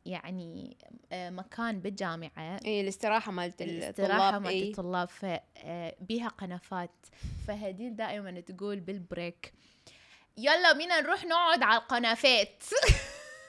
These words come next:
Speaker 2: من، أعزائي، من هذا المنبر أقول لكم إنه لازم تشتغلون على روحكم، يعني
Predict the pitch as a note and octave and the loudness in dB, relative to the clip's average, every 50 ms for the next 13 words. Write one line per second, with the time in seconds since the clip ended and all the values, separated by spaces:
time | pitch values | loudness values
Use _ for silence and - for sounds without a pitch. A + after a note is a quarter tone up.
0 | D#5+ D5+ D5 C5+ _ _ _ _ _ _ _ _ _ _ _ _ _ _ G5 - | -20 -20 -20 -20 _ _ _ _ _ _ _ _ _ _ _ _ _ _ -4 -2
1 | - - - - - _ - - C6+ C6+ C6+ C6+ C6+ C6+ C6+ C6+ C6+ C6+ C6+ C6+ | -2 -4 -6 -10 -18 _ -18 -16 -14 -14 -12 -14 -14 -14 -12 -12 -10 -10 -10 -12
2 | A#5+ A#5+ B5 B5 B5+ C6+ C6+ - - - - - _ _ - _ _ _ - - | -12 -16 -18 -20 -20 -20 -20 -20 -20 -20 -20 -20 _ _ -20 _ _ _ -20 -20
3 | - - - G#2 - - B2+ - - A#3+ C4+ D4 D4+ C#4+ - - _ - A#3 - | -20 -20 -20 -20 -18 -16 -16 -6 -2 0 2 2 0 0 -2 -6 _ -4 -4 0
4 | - F4+ - - - - - - - G#3+ A3 - B3+ C4 G#3+ G3+ G#3 A3 G3 F#3 | 0 -2 -2 -2 -10 -20 -20 0 4 6 6 8 8 6 4 4 4 6 6 6
5 | - - G3 G3 F#3+ G3+ A3 C4 C4+ C4 C4 A#3 G#3+ G3+ G3+ G3+ G3+ F#3+ F#3+ F#3 | 4 4 0 -2 0 -2 -2 -2 0 2 2 2 2 2 0 0 0 -2 -2 -2
6 | F#3+ G#3 - - G3+ F#3+ G#3 G3 G3+ G3+ G3+ G3 - - - F3+ E3+ E3+ F3 - | -2 -2 -2 -2 -2 -2 -2 -2 2 2 0 0 0 -8 -8 -8 -6 -6 -6 -6
7 | - G#3+ G#3+ G#3 F3 F3+ G3 G3 G3 F3+ E3+ E3 F3 - _ _ _ _ _ _ | -6 -6 -4 -4 -4 -4 -4 -6 -6 -6 -6 -6 -8 -12 _ _ _ _ _ _
8 | _ _ _ _ _ _ _ _ _ - - - A#3 A#3+ A#3+ C4 C4+ C4+ B3+ C4 | _ _ _ _ _ _ _ _ _ -10 -8 -2 4 6 8 8 8 6 6 2
9 | A#3 - - - A#3 G#3+ G#3+ A3+ B3 B3+ C4 - C#4+ D4 B3+ G#3+ F3 - - - | 0 -2 -2 -2 -2 0 0 0 0 0 2 4 4 4 4 2 0 -2 -4 -8
10 | - - F4 F#5 G4+ F#4 - - A3 - G#4+ G#4+ | -2 4 6 10 10 12 10 10 6 2 0 0